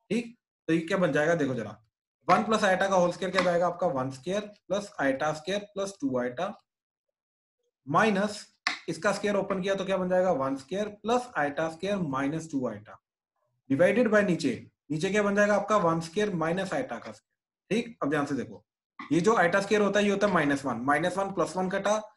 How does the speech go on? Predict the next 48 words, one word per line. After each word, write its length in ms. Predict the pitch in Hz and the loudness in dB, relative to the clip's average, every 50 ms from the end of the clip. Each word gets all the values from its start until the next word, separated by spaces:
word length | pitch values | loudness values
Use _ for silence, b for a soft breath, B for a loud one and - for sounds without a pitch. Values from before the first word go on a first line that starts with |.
| _ _ _ _ - | _ _ _ _ -2
ये 140 | 170 190 | 0 0
माइनस 360 | 196 190 180 170 175 175 170 185 | 2 2 2 2 2 0 -2 -2
वन 140 | 190 190 180 | -2 -2 -2
प्लस 220 | 156 151 139 - | -4 -4 -4 -4
वन 100 | 139 123 | -6 -6
कटा, 220 | 113 127 107 123 123 | -6 -6 -6 -6 -6
तो 120 | - 143 | -6 0
क्या 120 | 156 180 | 0 2
बचा? 280 | 180 180 180 185 208 220 226 - _ _ _ _ _ _ _ _ _ - | 2 2 0 0 0 -2 -2 -4 _ _ _ _ _ _ _ _ _ -2
टू 200 | 233 240 247 240 | 2 4 6 6
iota 360 | 226 220 214 220 226 233 233 233 - - _ _ - 135 151 | 6 6 4 4 4 4 2 0 -4 -10 _ _ -8 -4 0
minus 360 | 160 175 185 208 214 214 214 | 0 0 2 2 0 0 2
of 180 | 214 214 190 180 180 165 | 0 0 0 0 0 0
minus 320 | 156 151 160 170 165 165 | 0 0 0 -2 -2 -4
two 180 | - 160 143 135 | -4 -2 0 0
iota 260 | 117 110 - 104 101 98 _ _ - - | -2 -2 -6 -12 -16 -16 _ _ -2 0
divided 360 | 139 165 180 180 214 220 202 185 | 2 2 4 4 2 2 2 4
by, 140 | 190 190 190 | 2 2 2
नीचे 280 | 180 160 165 170 185 | 0 -2 -2 0 -2
ये 160 | 185 180 170 160 | 0 0 -2 -2
चीज 200 | 160 175 165 151 | -2 -4 -4 -2
बन 140 | 151 139 | -2 -2
गई 120 | 139 160 160 | 0 -2 -2
टू, 160 | 160 - 120 95 - _ _ _ _ _ _ _ _ _ _ _ _ _ _ _ _ - | -4 -6 -10 -12 -12 _ _ _ _ _ _ _ _ _ _ _ _ _ _ _ _ -4
तो 60 | 147 | -2
ये 80 | 160 175 | 0 0
बन 160 | 170 175 170 | 0 0 0
गया 120 | 170 180 175 | 2 2 2
आपका 220 | 165 - 190 190 185 - | 2 0 -2 -4 -4 -4
four 240 | - 170 180 196 202 202 | -4 -4 -2 0 0 2
iota 340 | 202 160 160 156 160 170 170 160 | 2 2 2 2 2 0 2 2
by 140 | 165 160 156 156 - | 2 0 0 -2 -2
two, 220 | 170 208 233 220 196 | -2 -2 -2 -2 -4
तो 160 | - - 151 | -6 -8 -4
ये 120 | 151 156 160 | -2 -2 -2
कट 180 | 160 156 - | -2 -4 -6
के 140 | - - 160 | -4 -4 -6
टू, 240 | 151 - - 214 226 | -4 -4 -4 -4 -4
तो 140 | 220 202 175 | -2 -2 -2
that 140 | 151 135 143 | -2 -2 -4
is 140 | 139 139 - | -4 -6 -6
two 80 | - 135 117 107 | -8 -6 -6 -6
iota। 280 | 98 98 - - - _ _ _ - | -8 -12 -16 -20 -20 _ _ _ -8
इससे 240 | 175 165 - 220 233 | -8 -4 0 2 2
भी 80 | 233 240 | 4 4
answer 260 | 226 202 185 196 208 | 2 2 2 2 2
देखो 180 | 202 202 185 208 | 2 2 0 0
two 120 | 208 214 | 0 0